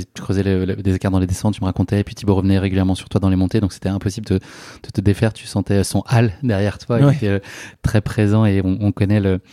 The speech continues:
Speaker 1: la force mentale de Thibaut au-delà de ses capacités physiques. Est-ce que ça peut être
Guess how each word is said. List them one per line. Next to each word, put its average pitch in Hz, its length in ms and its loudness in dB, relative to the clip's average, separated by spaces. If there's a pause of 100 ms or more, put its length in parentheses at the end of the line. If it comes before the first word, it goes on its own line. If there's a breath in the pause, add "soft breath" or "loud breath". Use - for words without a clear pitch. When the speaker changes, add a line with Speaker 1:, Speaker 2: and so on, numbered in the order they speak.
(180 loud breath)
Speaker 1:
la 101 60 -4
force - 240 -6
mentale 107 240 0
de 98 80 -4
Thibaut 104 280 -2
au-delà 98 160 0
de - 40 -14
ses - 60 -20
capacités 98 420 -6
physiques. 107 420 -6 (300 loud breath)
Est-ce 104 100 -2
que - 60 -14
ça 123 100 -2
peut 107 100 2
être - 160 -4